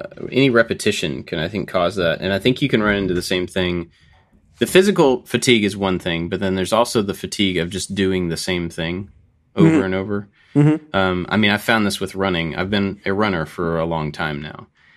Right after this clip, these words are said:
Speaker 1: And it's not necessarily, if I get fatigued, it's not necessarily about not getting enough rest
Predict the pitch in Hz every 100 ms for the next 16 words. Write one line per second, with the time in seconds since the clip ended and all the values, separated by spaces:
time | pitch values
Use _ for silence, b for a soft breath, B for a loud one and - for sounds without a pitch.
0 | b b b 110 107 - 185 87 82 -
1 | _ _ _ _ _ _ _ _ _ _
2 | - 110 110 120 131 - 123 - 110 -
3 | 113 110 101 113 113 139 - 113 - 139
4 | 113 98 82 120 120 101 107 - 98 107
5 | 98 92 87 82 85 82 78 95 87 95
6 | 90 82 73 - 131 107 - -